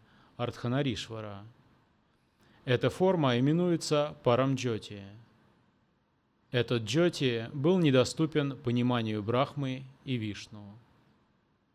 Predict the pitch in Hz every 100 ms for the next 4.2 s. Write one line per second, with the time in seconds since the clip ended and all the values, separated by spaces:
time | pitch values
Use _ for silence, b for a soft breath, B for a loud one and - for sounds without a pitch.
0 | _ _ _ _ _ _ _ _ b b
1 | b 139 113 131 123 127 120 113 123 120
2 | 113 107 170 180 156 127 113 110 - 131
3 | 135 - 185 180 - 160 - 160 147 113
4 | 107